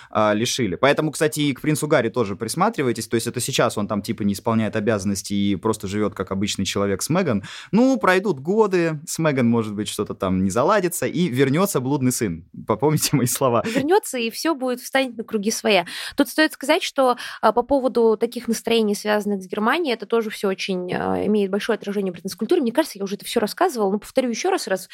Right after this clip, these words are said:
Speaker 2: к слову. А, например, если вы смотрели, а, «Дживс и Вустер», это ещё один такой оплот британской культуры, который в России очень популярен, то там есть, а,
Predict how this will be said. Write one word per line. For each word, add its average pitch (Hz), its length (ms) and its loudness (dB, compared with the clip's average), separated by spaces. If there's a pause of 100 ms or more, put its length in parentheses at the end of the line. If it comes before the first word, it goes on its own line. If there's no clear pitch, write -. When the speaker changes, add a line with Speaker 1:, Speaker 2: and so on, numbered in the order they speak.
(220)
Speaker 2:
к - 60 -10
слову. 202 380 2 (120)
А, 202 220 6
например, 240 340 2
если 247 160 -4
вы 220 40 0
смотрели, 208 640 -2 (260)
а, 175 340 2
«Дживс 247 260 -2
и 214 40 0
Вустер», 226 300 -2
это 190 140 -2
ещё 208 180 2
один 190 160 -2
такой 180 240 -2
оплот 180 280 -2
британской 175 440 -8
культуры, 285 320 -2
который 190 280 -4
в - 20 0
России 196 300 0
очень 180 260 -4
популярен, 214 500 0 (260)
то 220 80 4
там 254 540 0 (160)
есть, 233 500 0
а, 208 300 4